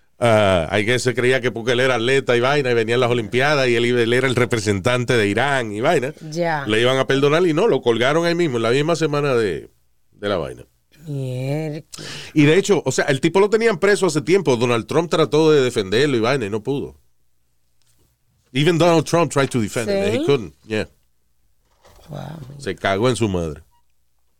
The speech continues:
Speaker 2: Ahí está.
Speaker 1: Fuck.
Speaker 2: Qué
Speaker 1: Ah.
Speaker 2: bueno que nos vimos ahí.
Speaker 1: <laughs> Exacto.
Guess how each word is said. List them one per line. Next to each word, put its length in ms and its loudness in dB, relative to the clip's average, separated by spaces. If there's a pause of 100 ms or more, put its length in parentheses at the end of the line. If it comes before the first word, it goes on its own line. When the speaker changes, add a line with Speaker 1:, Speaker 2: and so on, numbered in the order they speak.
(220)
Speaker 2:
Ahí 140 -10
está. 240 -20
Speaker 1:
Fuck. 240 -8 (2250)
Speaker 2:
Qué 60 0
Speaker 1:
Ah. 300 2
Speaker 2:
bueno 280 4
que 60 2
nos 220 2
vimos 360 2
ahí. 320 0
Speaker 1:
<laughs> 380 0
Exacto. 1040 -2